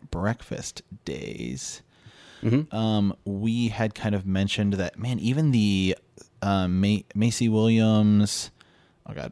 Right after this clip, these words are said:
Speaker 1: Sophie Turner
Speaker 2: Yeah.
Speaker 1: chemistry on screen just seemed kinda off. And we were
Speaker 2: Right.
Speaker 1: saying, uh, that it's because, you know, Game of Thrones is filmed all over the world. And so a lot of times these actors don't work together.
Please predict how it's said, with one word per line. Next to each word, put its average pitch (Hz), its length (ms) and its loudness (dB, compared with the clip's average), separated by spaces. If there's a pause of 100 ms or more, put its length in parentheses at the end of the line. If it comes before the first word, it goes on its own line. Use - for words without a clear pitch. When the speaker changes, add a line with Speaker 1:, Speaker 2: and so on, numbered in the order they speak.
Speaker 1:
Sophie 113 340 2
Turner 156 600 2 (560)
Speaker 2:
Yeah. 110 200 2 (120)
Speaker 1:
chemistry 170 420 4
on 170 80 2
screen 175 260 4
just 131 180 0
seemed 131 260 2
kinda 117 220 -4 (100)
off. 104 400 -4
And 117 340 0
we 123 80 6
were 117 100 6
Speaker 2:
Right. 107 60 2
Speaker 1:
saying, 104 720 4
uh, 95 300 2 (580)
that 107 640 2
it's 107 140 -6
because, 101 360 -4 (640)
you 127 120 4
know, 107 60 2
Game 131 200 2
of 175 60 0
Thrones 143 200 4
is 101 80 0
filmed 107 260 -2
all 101 220 4
over 101 180 6
the 98 80 -14
world. 90 500 -4 (120)
And 104 120 0
so 113 100 4
a - 20 6
lot 120 180 6
of 151 60 4
times 107 320 4
these 104 180 0
actors 107 420 -4
don't 101 320 -2 (340)
work 107 260 0
together. - 460 -12